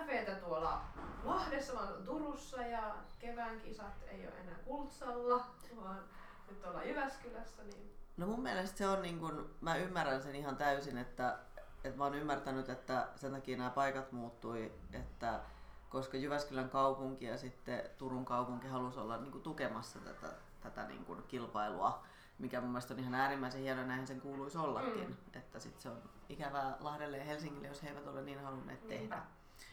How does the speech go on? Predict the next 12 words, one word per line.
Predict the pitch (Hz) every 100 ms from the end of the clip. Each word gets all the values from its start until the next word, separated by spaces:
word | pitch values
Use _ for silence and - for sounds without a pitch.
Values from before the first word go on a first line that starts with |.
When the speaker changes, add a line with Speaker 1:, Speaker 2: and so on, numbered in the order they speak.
| -
Speaker 2:
Et | 135 -
mun | 139
mielestä | 139 139
se | 160
on | 151
ehdottomasti | 151 139 - 113 - 127
hyvä. | 147 180 202 - - 226
Speaker 1:
Mm. | 196
Speaker 2:
Itellä | 160 180 185 151
on | 135 -
Jyväskylän | 151 156 - 127 120 120
kisoista | - 127 120 123 120